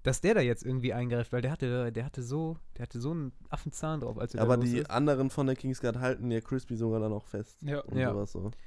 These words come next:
Speaker 1: Naja, auf jeden Fall, ähm, das fand ich so smart geplayt, weil Rhaenyra war klar, als sie da reingegangen ist, da wird jetzt irgendwas passieren, so, ne, und es hätte ja auch was Schlimmeres passieren können, als,
Speaker 2: Mhm.
Speaker 1: wobei ich auch kurz dachte, die hat ja da jetzt die Pulsadern aufgeschlitzt, also das war schon, dafür ist zwar zu,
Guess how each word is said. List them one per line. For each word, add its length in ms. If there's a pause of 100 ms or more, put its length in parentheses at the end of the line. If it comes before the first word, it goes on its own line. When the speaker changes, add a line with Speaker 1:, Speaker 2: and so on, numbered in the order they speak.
(320)
Speaker 1:
Naja, 220
auf 120
jeden 180
Fall, 400
ähm, 300 (300)
das 160
fand 120
ich 60
so 120
smart 260
geplayt, 280
weil 160 (240)
Rhaenyra 520
war 180
klar, 320
als 160
sie 80
da 100
reingegangen 520
ist, 180
da 140
wird 180
jetzt 160
irgendwas 380
passieren, 580
so, 380
ne, 140
und 60
es 60
hätte 160
ja 60
auch 100
was 140
Schlimmeres 400
passieren 340
können, 180
als, 280
Speaker 2:
Mhm. 260 (220)
Speaker 1:
wobei 180
ich 140
auch 120
kurz 280
dachte, 200
die 140
hat 140
ja 180
da 140
jetzt 220
die 40
Pulsadern 480
aufgeschlitzt, 640
also 160
das 480
war 240
schon, 440
dafür 200
ist 80
zwar 240
zu, 320